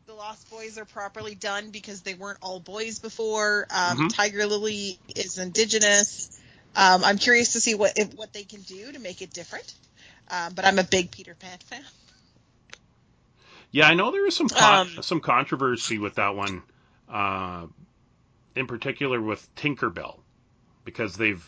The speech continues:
Speaker 2: they've
Speaker 1: Yes.
Speaker 2: done the race swap thing with Tinkerbell. Um, but, you know, I don't think people should get,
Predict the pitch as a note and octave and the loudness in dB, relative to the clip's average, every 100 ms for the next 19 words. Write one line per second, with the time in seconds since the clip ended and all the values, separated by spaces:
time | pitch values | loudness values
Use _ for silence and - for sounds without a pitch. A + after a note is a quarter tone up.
0 | G#2 G2+ E2 - - D3+ - - G#2 A#2 | -10 -10 -10 -8 -2 -2 -2 -10 -6 -2
1 | A2 G2 F#2+ G2+ F#2+ - F#2 F2 E2+ - | -2 -4 -4 -4 -6 -8 -8 -8 -8 -10
2 | F#2 D#2+ - G#2 F#2+ F2 D2+ C#2+ - _ | -12 -12 -14 -14 -10 -12 -12 -14 -16 _
3 | _ _ _ _ _ _ _ _ _ - | _ _ _ _ _ _ _ _ _ -10
4 | G2 F#2 F2 E2 - _ _ _ _ _ | -10 -8 -12 -14 -18 _ _ _ _ _
5 | _ _ - A#3+ B3+ - _ _ - - | _ _ -2 0 0 -4 _ _ -20 -20
6 | - _ - - E3 D#3 D3 D3 B2 - | -20 _ -20 -6 0 2 0 -2 -6 -8
7 | C3 C3 A#2+ B2 A2 A#2+ - A2+ - G#2 | -6 -6 -4 -6 -6 -10 -8 -8 -6 -10
8 | - A2 | -6 -6